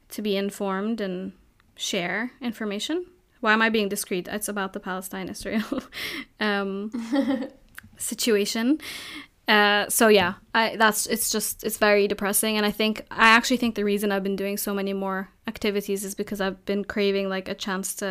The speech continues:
Speaker 1: escape. Because if I am alone, it is
Speaker 2: Mm.
Speaker 1: all I'm thinking about, and I'm just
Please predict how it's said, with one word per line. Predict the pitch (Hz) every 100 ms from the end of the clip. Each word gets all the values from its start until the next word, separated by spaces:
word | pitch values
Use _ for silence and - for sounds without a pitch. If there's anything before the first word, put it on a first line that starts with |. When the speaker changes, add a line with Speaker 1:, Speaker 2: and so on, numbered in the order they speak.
| -
Speaker 1:
escape. | 202 - 202 269 - - - _
Because | 240 214
if | 214
I | 214
am | 202 208
alone, | 196 185 185 202
it | 202
is | 214 202
Speaker 2:
Mm. |
Speaker 1:
all | 196 190
I'm | 190
thinking | 196 202 190
about, | 185 185 190
and | 190
I'm | 190 185
just | 190 -